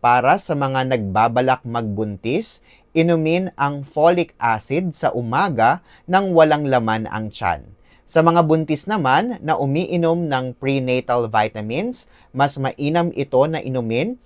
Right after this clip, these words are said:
ng kasabay ng pagkain para maiwasan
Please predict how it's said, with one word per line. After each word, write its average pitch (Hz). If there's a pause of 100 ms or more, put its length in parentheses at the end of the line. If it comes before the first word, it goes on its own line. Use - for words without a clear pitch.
(140)
ng 160
kasabay 135
ng 131
pagkain 110
para 147
maiwasan 131